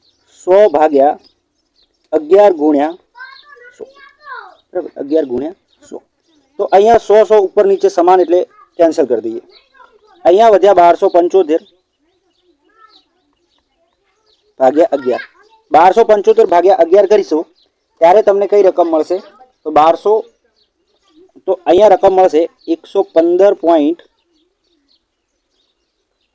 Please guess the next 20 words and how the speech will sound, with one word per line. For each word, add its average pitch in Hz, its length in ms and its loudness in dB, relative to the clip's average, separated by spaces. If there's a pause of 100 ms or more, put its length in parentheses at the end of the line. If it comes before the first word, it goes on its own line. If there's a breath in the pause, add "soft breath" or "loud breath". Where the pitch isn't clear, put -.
(1900)
આવી 180 280 4
રકમ 156 220 -2
મળે, 135 160 -2 (180)
એકસો - 240 -6
પંદર 170 300 0
પોઇન્ટ. 170 220 -4
તો 185 160 -4
અહીંયા 196 300 0
તમારે 190 260 0
સીધું 180 220 0
કરવું 180 200 4
હોય 175 120 2
તો 165 40 -2
કરી 175 240 -2
શકાય. 156 240 -2 (680)
બારસો 135 400 2
એટલે 185 200 0
કેટલા 185 240 0
કહેવાય? 156 220 0 (1600)
અગિયાર, 339 380 2